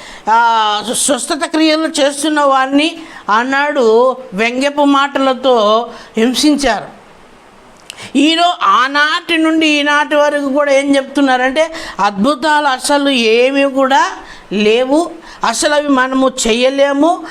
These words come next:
ఆ మొదటి శతాబ్దంలోనే అద్భుతాలు ఉన్నాయి కానీ ఇప్పుడు మనం చేయలేము అని అంటాడు, అంటున్నారు. అంటే, ఆనాడే చెప్పాను నేను, అద్భుతాలు అనేది ఒకరి సొత్తు కాదు. దేవుని స్తోత్రం కలుగునుగాక.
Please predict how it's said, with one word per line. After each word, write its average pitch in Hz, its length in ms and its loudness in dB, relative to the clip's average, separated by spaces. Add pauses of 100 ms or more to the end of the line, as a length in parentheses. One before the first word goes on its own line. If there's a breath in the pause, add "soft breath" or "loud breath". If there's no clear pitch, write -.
(220 loud breath)
ఆ 180 40 -2
మొదటి 262 500 0
శతాబ్దంలోనే 294 1400 0 (360 loud breath)
అద్భుతాలు 285 600 0
ఉన్నాయి 285 320 0
కానీ 311 260 -2
ఇప్పుడు 285 320 -2
మనం 262 280 0 (140)
చేయలేము 277 520 0
అని 247 100 0
అంటాడు, 175 420 -4 (440)
అంటున్నారు. 240 560 -4 (520 loud breath)
అంటే, 311 400 0
ఆనాడే 302 680 0 (120)
చెప్పాను 294 360 -2
నేను, 226 280 -2
అద్భుతాలు 226 840 0
అనేది 214 520 0 (260 loud breath)
ఒకరి 220 320 -2
సొత్తు 233 460 -4
కాదు. 202 540 0
దేవుని 202 300 2
స్తోత్రం 208 500 -2
కలుగునుగాక. 175 920 -2